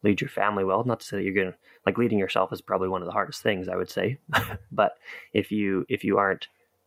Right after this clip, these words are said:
doing, if you aren't adequate in those areas, then getting that leadership position or that title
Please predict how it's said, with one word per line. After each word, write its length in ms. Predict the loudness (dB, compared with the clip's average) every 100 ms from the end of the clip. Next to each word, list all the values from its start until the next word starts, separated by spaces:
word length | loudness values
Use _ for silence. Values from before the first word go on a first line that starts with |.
| -20 -20 0
doing, 360 | 4 4 4 0
if 100 | 0
you 80 | 0
aren't 160 | -2 -2
adequate 440 | -2 -2 -2 -2
in 300 | -2 -2 -4 0
those 300 | 4 4 2
areas, 420 | 0 0 0 2
then 360 | 2 2 0 -6 _ _ _ _ _ _ _ _ _ _ -4
getting 380 | 2 2 2 0
that 240 | 0 0 0
leadership 480 | 2 2 0 -2 -4
position 340 | -6 -4 0
or 40 |
that 200 | 0 0
title 460 | 0 0 2 0